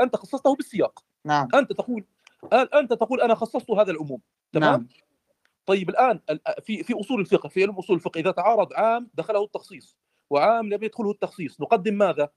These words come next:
Speaker 1: هل تعرف
Speaker 2: مين
Speaker 1: أن
Speaker 2: اللي
Speaker 1: العام
Speaker 2: قال،
Speaker 1: عند
Speaker 2: مين اللي
Speaker 1: الحنفية
Speaker 2: قال
Speaker 1: الذي لم
Speaker 2: الأول لم
Speaker 1: يدخله
Speaker 2: يدخله
Speaker 1: التخصيص
Speaker 2: التخصيص؟ أنا
Speaker 1: قطعي
Speaker 2: أنازعك
Speaker 1: الدلالة؟
Speaker 2: يا د-، شيخ غازي، أنت بتستدل عليا بما أنازعك فيه.
Speaker 1: لا، مش، لا،
Speaker 2: أنا
Speaker 1: أنت عامة.
Speaker 2: أصلًا أنازعك،
Speaker 1: لا،
Speaker 2: أنا أصلًا
Speaker 1: لا،
Speaker 2: أنازعك في
Speaker 1: لا.
Speaker 2: تخصيص "ويغفر ما
Speaker 1: لا.
Speaker 2: دون ذلك"، أنا أنازعك فيه، هتيجي تقول لي هي عامة تقبل التخصيص، أنا
Speaker 1: ما أنت
Speaker 2: أنازعك إن أنا
Speaker 1: تخص-،
Speaker 2: أخصصها.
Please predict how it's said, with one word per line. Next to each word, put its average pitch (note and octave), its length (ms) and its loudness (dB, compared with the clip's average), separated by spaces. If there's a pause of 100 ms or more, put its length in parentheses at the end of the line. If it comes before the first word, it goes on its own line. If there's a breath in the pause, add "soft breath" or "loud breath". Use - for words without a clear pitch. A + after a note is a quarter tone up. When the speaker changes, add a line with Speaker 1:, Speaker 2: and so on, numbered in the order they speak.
(880)
Speaker 1:
هل F3+ 80 2
تعرف E3+ 120 2
Speaker 2:
مين F3+ 120 4
Speaker 1:
أن F#3 60 4
Speaker 2:
اللي E3+ 100 4
Speaker 1:
العام E3 120 4
Speaker 2:
قال، F#3 120 2
Speaker 1:
عند D3+ 100 -4
Speaker 2:
مين G3 180 2
اللي E3 120 2
Speaker 1:
الحنفية - 20 2
Speaker 2:
قال F#3 160 2
Speaker 1:
الذي E3 140 -2
لم F3 100 2
Speaker 2:
الأول D#3+ 80 0
لم F3 120 2
Speaker 1:
يدخله - 20 0
Speaker 2:
يدخله - 180 -2
Speaker 1:
التخصيص - 280 -6
Speaker 2:
التخصيص؟ F3+ 120 2
أنا F3 120 2
Speaker 1:
قطعي F#3 60 -2
Speaker 2:
أنازعك F3 400 2
Speaker 1:
الدلالة؟ - 80 -12 (100)
Speaker 2:
يا D3 220 -2
د-، - 340 -12
شيخ - 260 -12
غازي، D3+ 360 -2
أنت C#3 120 -10
بتستدل F#3 400 -4
عليا E3+ 200 2
بما F3 300 -4
أنازعك C#3+ 380 -6
فيه. C#3 180 -12 (460)
Speaker 1:
لا، A3 220 2
مش، F#3 220 -4 (120)
لا، D#3+ 160 0 (100)
Speaker 2:
أنا A3+ 100 -4
Speaker 1:
أنت - 80 -2
عامة. A3 200 -4
Speaker 2:
أصلًا F#3+ 140 -4 (100)
أنازعك، F3 480 -2
Speaker 1:
لا، - 60 -2
Speaker 2:
أنا B2+ 160 0
أصلًا F#3+ 220 -2
Speaker 1:
لا، D#3 80 -6
Speaker 2:
أنازعك D#3+ 380 0
في - 120 -4
Speaker 1:
لا. F3 60 0
Speaker 2:
تخصيص G3+ 500 0
"ويغفر F#3 440 0
ما D#3 100 -2
Speaker 1:
لا. D3+ 60 2
Speaker 2:
دون E3 220 -2
ذلك"، C3+ 380 -4
أنا G#3 160 4
أنازعك F#3 400 -2
فيه، E3 120 -8
هتيجي F#3+ 180 -4
تقول G3+ 140 -2
لي F3 120 -4
هي F#3+ 40 0
عامة F3 220 -2
تقبل E3+ 220 -12
التخصيص، E3+ 360 -10
أنا C4 180 0
Speaker 1:
ما A3 160 2
أنت B3 60 2
Speaker 2:
أنازعك A3+ 160 0
إن G#3+ 60 2
أنا A3 100 0
Speaker 1:
تخص-، F#3+ 80 -4
Speaker 2:
أخصصها. G3 160 0